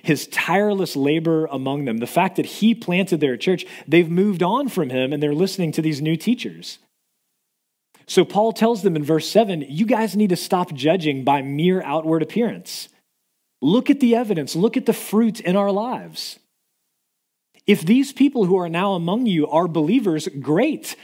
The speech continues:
but so are we. Don't forget,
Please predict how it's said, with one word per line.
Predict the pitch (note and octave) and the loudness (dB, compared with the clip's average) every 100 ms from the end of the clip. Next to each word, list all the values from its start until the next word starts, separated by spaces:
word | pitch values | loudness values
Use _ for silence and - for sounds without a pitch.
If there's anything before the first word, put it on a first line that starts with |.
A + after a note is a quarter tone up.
| - | -10
but | D#3+ G3+ | -2 -2
so | - A#3 C#4+ | 2 2 2
are | C#4 | -2
we. | A#3 D4+ D4 G#2 - _ _ _ _ _ _ _ _ | 2 2 2 -4 -12 _ _ _ _ _ _ _ _
Don't | A3+ C4 | 2 2
forget, | - A3 A3 C4+ - - | 0 0 2 0 -2 -16